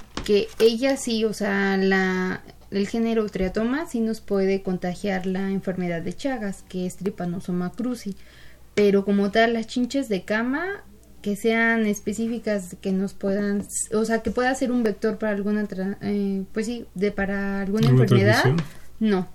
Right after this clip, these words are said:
Speaker 1: no, no son vectores de nada, pero sí la importancia es la cantidad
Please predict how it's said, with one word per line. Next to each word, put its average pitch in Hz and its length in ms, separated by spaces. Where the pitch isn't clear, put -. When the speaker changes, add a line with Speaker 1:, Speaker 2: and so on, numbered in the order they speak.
Speaker 1:
no, 233 220
no 233 340
son 262 180
vectores 240 480
de 220 80
nada, 233 400
pero 202 320
sí 262 400
la 262 100
importancia 226 840
es 220 340
la 262 200
cantidad 208 800